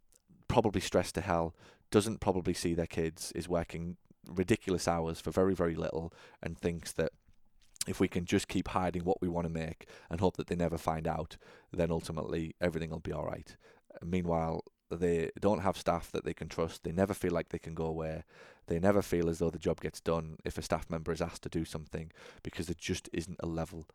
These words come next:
of trust there. And that's ultimately, um, what, what is killing the business. It's the outlook that the business owner has that is one billion percent. Now, look, I, you know, the, the, the bigger my businesses gets, I, I absolutely get a little more paranoid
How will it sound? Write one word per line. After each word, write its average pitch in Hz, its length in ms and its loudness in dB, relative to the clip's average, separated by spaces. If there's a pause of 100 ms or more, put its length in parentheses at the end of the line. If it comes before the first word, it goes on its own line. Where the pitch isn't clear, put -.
(120)
of - 120 -12
trust - 400 -12 (320)
there. 80 360 -6 (100)
And 82 120 -8
that's 85 300 -6
ultimately, 82 520 -6 (380)
um, 80 640 -6 (180)
what, 82 220 0 (180)
what 82 180 -2
is 82 120 -8
killing 78 360 -6 (180)
the 90 100 -4
business. 80 360 -10
It's - 120 -14
the 87 140 -2 (120)
outlook 95 540 0 (280)
that - 120 -10
the - 80 -6
business 85 320 -2
owner 80 160 -2
has 92 400 2 (400)
that 85 240 0
is 82 260 -4
one 80 160 -8
billion 104 300 2
percent. - 340 -4
Now, 95 140 4
look, 92 320 2 (280)
I, 101 340 4 (120)
you 87 140 -4
know, 85 80 -2
the, 82 240 -2
the, 82 200 -2
the 87 80 -8
bigger 101 220 2
my 95 140 4
businesses 92 380 -2
gets, - 380 -4 (480)
I, - 160 -4
I 101 140 4
absolutely 101 560 2
get 85 140 2
a 85 40 2
little 82 180 -2
more 82 140 -2
paranoid 82 600 -4